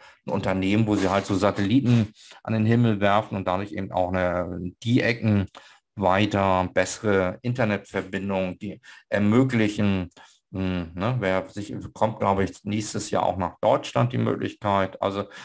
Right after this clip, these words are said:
den U S A läuft das Ganze schon, läuft ganz gut. Und wenn das hier zu mir in der Dominikanischen Republik auch möglich ist, wäre ich natürlich happy und würde mir natürlich das auch gönnen. So ab hundert Mbits aufwärts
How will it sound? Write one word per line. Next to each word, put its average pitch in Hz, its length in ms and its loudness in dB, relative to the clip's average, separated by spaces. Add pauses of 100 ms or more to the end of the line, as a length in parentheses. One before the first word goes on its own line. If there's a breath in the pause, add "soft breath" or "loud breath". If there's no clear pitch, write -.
(140 loud breath)
den 87 80 -2
U 110 120 2
S 104 140 2
A 110 220 4
läuft 123 320 2
das 127 140 -4
Ganze 120 260 -4
schon, 110 300 -4
läuft 110 260 -2
ganz 98 260 -4
gut. 165 280 -6 (420 loud breath)
Und 92 340 2
wenn 95 120 0
das 92 160 -2
hier 98 200 0
zu - 200 -6
mir 92 240 2
in 101 60 2
der 92 100 0
Dominikanischen 98 680 -2
Republik 95 300 -6
auch 113 160 2
möglich 113 380 -2
ist, 101 200 -8
wäre 98 120 -2
ich 90 40 -10
natürlich 95 380 -6
happy 101 400 -2 (260 loud breath)
und 98 180 -4
würde 95 180 0
mir 90 140 0
natürlich 90 420 -2
das 85 200 -6
auch - 300 0
gönnen. 95 320 0 (200 loud breath)
So - 140 0
ab 107 220 2
hundert 110 360 2
Mbits 101 440 -2
aufwärts 98 720 -2